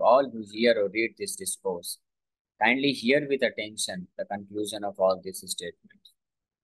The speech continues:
क्यों ऐसा प्रार्थना कर रहे हैं? क्योंकि अगर जब तक कोई व्यक्ति सिद्धांत को और ध्यान पूर्वक ये सारे जो कंक्लूजन है, निष्कर्ष हैं शास्त्रों के, इसको नहीं सुनेगा, तब तक वो इस तत्व को नहीं समझ पाएगा।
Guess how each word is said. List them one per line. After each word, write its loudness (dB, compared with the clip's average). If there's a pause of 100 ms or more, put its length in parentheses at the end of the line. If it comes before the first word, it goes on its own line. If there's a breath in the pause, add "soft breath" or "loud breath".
(120)
क्यों 2
ऐसा 2
प्रार्थना 2
कर 4
रहे 2
हैं? -2 (460)
क्योंकि 0
अगर 6 (280)
जब 2
तक -2
कोई 2
व्यक्ति -2
सिद्धांत -4 (600)
को 2
और 0
ध्यान 2
पूर्वक -2
ये 0
सारे 0 (420)
जो 2 (400)
कंक्लूजन 4
है, -6
निष्कर्ष 4
हैं -10
शास्त्रों -6
के, -6
इसको -4
नहीं 2
सुनेगा, -6 (580)
तब 4
तक 8
वो 10
इस 6
तत्व 4
को -2
नहीं 2
समझ 0
पाएगा। 0